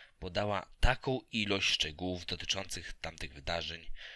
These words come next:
że już nie mogłem tego dłużej ignorować. Wedle jej wiedzy John był martwy. Zanim jednak załamałem ręce, wyjawiła mi coś jeszcze.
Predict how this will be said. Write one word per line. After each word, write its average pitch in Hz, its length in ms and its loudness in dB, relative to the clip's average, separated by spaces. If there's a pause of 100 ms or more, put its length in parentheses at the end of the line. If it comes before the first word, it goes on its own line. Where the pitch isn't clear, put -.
(100)
że 127 160 0
już 160 220 2
nie 110 80 0
mogłem 85 320 -4
tego 87 220 -2
dłużej 82 380 0
ignorować. 78 720 -4 (920)
Wedle 123 360 4
jej 85 160 4
wiedzy 82 460 0 (460)
John 90 220 2
był 80 160 -4
martwy. 76 460 -8 (1000)
Zanim 123 320 0
jednak 151 260 2
załamałem 87 580 -2
ręce, 85 540 -2 (360)
wyjawiła 107 480 2
mi 110 160 -4
coś - 260 0
jeszcze. - 420 -4